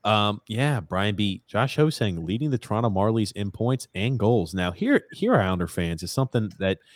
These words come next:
you might enjoy seeing, right? We talked about this, you know, that, uh, Josh, or, uh,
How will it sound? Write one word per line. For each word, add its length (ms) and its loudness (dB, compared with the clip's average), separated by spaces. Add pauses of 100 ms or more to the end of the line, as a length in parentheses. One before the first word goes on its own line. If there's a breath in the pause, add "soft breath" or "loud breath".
(260 soft breath)
you 160 -2
might 300 0
enjoy 480 0
seeing, 520 -4
right? 300 -2
We 220 -2
talked 340 0
about 320 -2
this, 360 -4 (420 loud breath)
you 160 -4
know, 160 -2
that, 280 -6
uh, 140 -4
Josh, 340 4 (160)
or, 240 2
uh, 140 -2